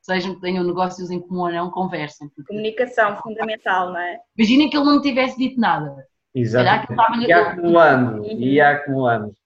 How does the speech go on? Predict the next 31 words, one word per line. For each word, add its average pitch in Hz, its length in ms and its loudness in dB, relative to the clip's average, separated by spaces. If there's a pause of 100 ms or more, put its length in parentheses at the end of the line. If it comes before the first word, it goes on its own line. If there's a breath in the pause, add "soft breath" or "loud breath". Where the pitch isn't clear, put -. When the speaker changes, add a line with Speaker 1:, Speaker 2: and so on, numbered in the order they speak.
(140)
Speaker 1:
Eu 214 80 -4
podia 262 160 2
não 294 80 4
estar 294 160 4
a - 20 4
gostar 262 240 0
muito 254 180 -2
da 247 120 -4
coisa 262 260 -2
e 277 40 -4
não 294 180 0
dizer 294 140 -4
nada, 226 320 0 (140)
mas 196 120 -8
não. 180 200 -4 (220)
Meteu 214 260 0
logo 285 260 4
os - 100 -4
pontos - 280 -6
nos 247 220 -6
is. 175 140 -8
Em 208 100 -6
casa 269 320 0
disse: 196 220 -8
Olha, 175 220 -2
agora 240 340 2
aqui 247 420 -8
tu 247 80 -8
és 240 220 0
a 277 80 -8
esposa, - 480 -6